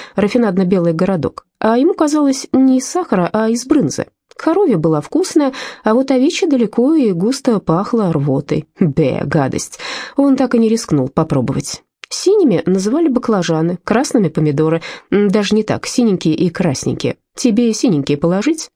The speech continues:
Бурая серо-зеленая масса на тарелке. Печеные перцы, уксус, сливовое повидло, сваренное в тазу прямо во дворе, с дымком. Она говорила:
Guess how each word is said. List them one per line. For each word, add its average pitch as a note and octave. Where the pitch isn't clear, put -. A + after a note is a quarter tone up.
Бурая E3
серо-зеленая C#3+
масса F3
на C#3+
тарелке. C#3
Печеные G#3+
перцы, A#3
уксус, G#3+
сливовое D3
повидло, F3+
сваренное E3
в -
тазу D3
прямо C#3+
во C#3+
дворе, C#3+
с D3
дымком. C#3+
Она E3
говорила: D3